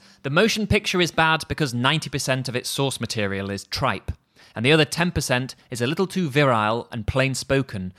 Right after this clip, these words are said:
for the putty-minded clerics, the elderly ingenues of the women's clubs,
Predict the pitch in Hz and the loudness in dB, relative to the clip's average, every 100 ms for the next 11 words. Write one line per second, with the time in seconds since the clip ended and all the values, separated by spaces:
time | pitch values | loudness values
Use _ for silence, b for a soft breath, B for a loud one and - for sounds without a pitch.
0 | b - 113 - 170 151 131 123 123 113 | b -8 -6 0 0 0 0 0 0 -2
1 | - 139 120 104 - - - _ - - | -4 0 0 0 -6 -8 -8 _ -6 2
2 | 156 147 143 131 151 151 135 123 120 110 | 2 2 0 0 0 0 0 -2 0 0
3 | 113 110 117 - 135 135 120 117 - 131 | -2 -4 -6 -4 -2 0 0 -2 0 0
4 | 120 - - | 0 -2 -8